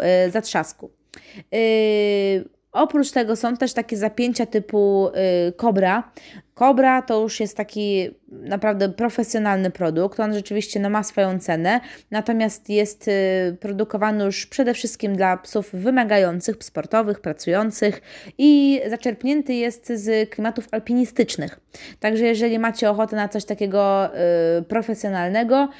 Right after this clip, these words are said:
no to najlepiej już, y, poszukać w jakichś, y, mm, manufakturach właśnie tworzących tego typu akcesoria, na przykład w Kynomaniacs, to tam na pewno dostaniecie takie Kobry,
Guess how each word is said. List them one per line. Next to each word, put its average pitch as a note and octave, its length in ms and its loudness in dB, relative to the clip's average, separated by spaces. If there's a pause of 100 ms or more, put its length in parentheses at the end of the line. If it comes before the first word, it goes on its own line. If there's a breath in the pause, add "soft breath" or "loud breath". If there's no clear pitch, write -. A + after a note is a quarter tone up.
(200 loud breath)
no B3 140 0
to B3 100 0
najlepiej A3+ 520 -2
już, - 380 -6
y, G3+ 220 0
poszukać G3+ 520 -4
w F3 40 -8
jakichś, F#3+ 480 -4
y, F#3+ 40 2
mm, F3 1080 -2 (260)
manufakturach G3 680 -2
właśnie F#3 280 -6
tworzących F#3 480 -6
tego F#3 220 -6
typu F#3 240 -4
akcesoria, A#3+ 680 2 (380 loud breath)
na A3+ 100 -4
przykład - 340 -4
w - 60 -20
Kynomaniacs, G#3 640 0
to F#3+ 100 -4
tam A3+ 200 0
na G#3 100 -2
pewno G3+ 260 0
dostaniecie F#3+ 440 -4
takie F#3+ 260 -6
Kobry, B3 380 2